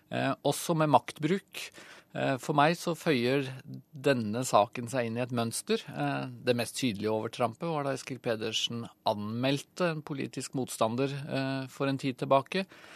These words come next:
Eh, i dette eksempelet så er, tror jeg at vi er helt enige om at det Fjordmann står for er avskyelig. Eh, men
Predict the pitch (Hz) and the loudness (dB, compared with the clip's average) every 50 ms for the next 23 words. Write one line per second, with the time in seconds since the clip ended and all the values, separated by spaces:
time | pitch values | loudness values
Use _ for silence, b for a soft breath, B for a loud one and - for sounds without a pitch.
0 | B B B B B B - 139 135 131 - 143 151 165 143 - - 135 117 - | B B B B B B -4 -2 -2 0 2 4 4 4 4 4 4 0 2 2
1 | - 143 127 120 - - 165 185 214 214 175 - - 160 156 151 156 156 156 151 | 2 2 2 2 0 0 2 4 4 2 0 -2 2 4 6 8 8 8 8 6
2 | - 139 135 135 135 131 - - - - 127 123 123 127 143 151 151 127 117 117 | 4 4 2 2 2 0 -4 -8 -4 0 2 4 6 6 6 6 4 0 -4 -4
3 | 123 135 127 - 127 127 127 135 131 127 - - - - - 156 175 175 151 127 | -4 -4 -4 -4 -2 0 0 0 -2 -4 -10 -14 -4 2 4 4 4 6 6 4
4 | 107 107 110 123 143 160 170 156 143 143 139 - - 127 123 123 - - 147 131 | 4 4 4 2 2 2 0 0 -2 -4 -4 -2 0 2 2 2 2 0 0 0
5 | 110 104 107 110 123 127 - - - 113 107 104 - - - 127 127 120 110 113 | 0 0 0 -4 -4 -6 -6 -6 -4 -4 -4 -4 -4 -4 -2 2 4 4 4 4
6 | 117 117 - - - - 135 131 - - - 123 120 131 185 202 - B B B | 2 -4 -12 -6 0 0 0 2 2 2 4 4 4 6 4 4 2 B B B
7 | B B B B B B B B B B - 127 127 135 143 147 | B B B B B B B B B B -2 -2 0 2 2 4